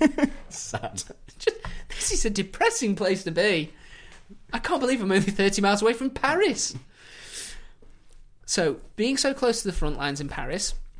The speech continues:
Speaker 2: it was a popular destination for the British soldiers who were on leave.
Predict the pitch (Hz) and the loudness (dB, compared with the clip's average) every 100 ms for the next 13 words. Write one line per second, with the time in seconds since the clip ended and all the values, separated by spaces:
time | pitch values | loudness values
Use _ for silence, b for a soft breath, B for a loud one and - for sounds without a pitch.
0 | - - b b b b - 170 160 156 | -16 -18 b b b b -4 -2 0 0
1 | 202 - 311 294 262 - - 175 165 165 | -2 -2 -4 -2 -2 0 2 2 0 -4
2 | 160 156 160 165 135 135 135 - 151 139 | -2 -2 -2 -2 -2 -2 -4 -2 -2 -2
3 | 131 185 233 - | -4 -6 -6 -8